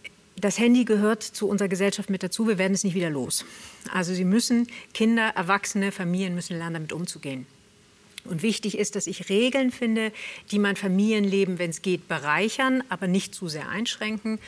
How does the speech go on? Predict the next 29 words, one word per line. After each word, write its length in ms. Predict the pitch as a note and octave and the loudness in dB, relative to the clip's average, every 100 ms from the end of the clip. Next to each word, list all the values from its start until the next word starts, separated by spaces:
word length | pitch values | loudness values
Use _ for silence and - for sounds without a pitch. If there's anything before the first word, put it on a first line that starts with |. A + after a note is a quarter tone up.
| - - - - | -16 -14 -16 -8
Und 260 | - G3 G3 - - | -2 -2 -2 -8 0
da 220 | G3 A3 | 4 4
muss 200 | A#3 A#3+ | 4 2
man 140 | A3+ | 0
halt 160 | A3 G3+ | 0 -2
gucken, 320 | - A#3+ A#3 | -2 -2 0
was 160 | F#3+ A3 | 0 -2
ist 160 | - | -4
das, 140 | A3 - | -4 -4
was 120 | - | -6
für 80 | G#3+ | -4
unsere 420 | G#3+ G#3+ A3+ A3 - | 0 0 0 -4 -6
Familie 640 | - - G#3 G#3 A#3 A3+ | -10 -2 0 2 2 0
einfach 240 | - G#3+ A3 | -4 -6 -6
das 160 | G#3+ | -4
Richtige 400 | A3+ B3+ - - | -4 -4 -6 -10
ist. 240 | - - - - - - - - | -10 -8 -10 -12 -16 -20 -20 -14
Handyzeiten 640 | - A3 A#3+ A3 A3 G#3 - | -2 2 2 2 0 0 -2
ist 160 | - | -4
das 120 | G3 - | -4 -2
eine, 380 | F#3+ A3+ A#3 | -2 0 0
bestimmte 520 | G#3+ G3+ - A#3 A3+ G#3+ | -2 -4 -2 -2 0 0
Regeln, 260 | G#3+ G3+ | 0 0
wo 40 | G3+ | -2
das 140 | - | -4
Handy 200 | G#3 G3+ | -6 -6
einfach 440 | G3 - - - | -10 -10 -12 -10
raus 280 | G3 B3 - | -8 -6 -6
ist. 360 | D4+ E4+ - | -8 -8 -10